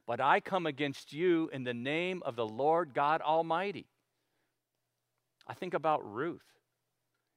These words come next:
and Na-, Na-, Naomi, her mother-in-law, when she says, "You know,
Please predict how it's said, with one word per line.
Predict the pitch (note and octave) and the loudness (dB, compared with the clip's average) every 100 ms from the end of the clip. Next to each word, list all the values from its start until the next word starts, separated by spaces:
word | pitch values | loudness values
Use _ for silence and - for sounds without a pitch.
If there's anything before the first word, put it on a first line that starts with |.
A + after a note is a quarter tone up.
| _ | _
and | A2 | -10
Na-, | A2 A2+ A#2 | -6 -4 -6
Na-, | - A#2+ | -8 -12
Naomi, | B2+ B2 B2 D#3 D#3+ E2+ - _ _ _ | -8 -6 -4 -4 -6 -12 -18 _ _ _
her | - | -14
mother-in-law, | G#2 C3+ F3 B2 G#2 G2+ | -6 -4 -4 -4 -6 -8
when | G#2+ | -10
she | - | -12
says, | D3+ D3 A#2+ | -10 -8 -8
"You | C3+ | -10
know, | D#3 F3 F3+ F3+ | -10 -8 -8 -8